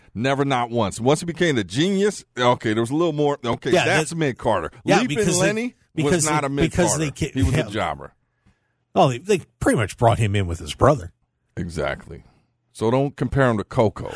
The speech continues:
Speaker 2: But, but, okay, but then when he did wrestle as the genius, kind of the same, the same mid-card
Speaker 1: Okay.
Speaker 2: guy.
Speaker 1: Now,
Speaker 2: But the
Speaker 1: now we're
Speaker 2: mid-card guys today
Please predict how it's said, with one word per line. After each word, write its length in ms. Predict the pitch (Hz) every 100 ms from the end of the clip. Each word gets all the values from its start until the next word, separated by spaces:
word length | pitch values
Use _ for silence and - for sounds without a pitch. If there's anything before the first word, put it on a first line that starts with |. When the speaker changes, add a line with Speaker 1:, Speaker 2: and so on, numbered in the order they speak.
| -
Speaker 2:
But, 180 | 156 143 147
but, 220 | 143 147 - 135 117 _ _ - 110 113 151
okay, 260 | 139 139
but 160 | 131 123
then 160 | 131
when 100 | 131 131
he 100 | 123
did 220 | 135 160
wrestle 380 | 131 123 135 120
as 140 | 101
the 100 | 117
genius, 520 | 104 156 101 85 -
kind 260 | - 165 208
of 80 | 185
the 80 | 151
same, 560 | - 131 117 139 147 _ _
the 120 | 127 110
same 600 | - 139 131 139 127 110
mid-card 600 | 120 131 - 113 107 98
Speaker 1:
Okay. 60 |
Speaker 2:
guy. 420 | 85 143 160 - -
Speaker 1:
Now, 380 | 80 85 85 87
Speaker 2:
But 140 | 151 151
the 80 | 147
Speaker 1:
now 60 |
we're 60 | 135
Speaker 2:
mid-card 560 | 143 160 135 165 147
guys 480 | 123 139 175 143 117
today 800 | - 107 101 127 185 117 85 107